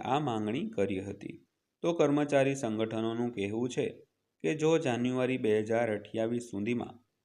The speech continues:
કર્મચારીઓનો ડીએ લગભગ ચુમ્મોતેર ટકા સુધી વધી જાય તો સરકાર સમગ્ર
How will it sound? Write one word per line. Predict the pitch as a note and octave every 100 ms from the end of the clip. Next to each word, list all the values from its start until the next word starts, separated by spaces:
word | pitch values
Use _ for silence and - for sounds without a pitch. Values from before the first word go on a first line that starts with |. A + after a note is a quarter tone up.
| _ _
કર્મચારીઓનો | C3+ D3+ E3 D#3 C#3+ C#3 C#3+ C#3+ D3
ડીએ | C3+ A2 A#2
લગભગ | A2 G#2 A2 A2+ A2+
ચુમ્મોતેર | - G#2 B2+ C3 D#3
ટકા | D#3 A#2+ A#2
સુધી | A#2+ G#2 G2+ A2+
વધી | G#2+ G2 A2+ B2+
જાય | C3 - - _ _ _ _ -
તો | E3
સરકાર | F3 C#3+ C3+ C#3 C#3
સમગ્ર | C3+ A#2 A2+ A#2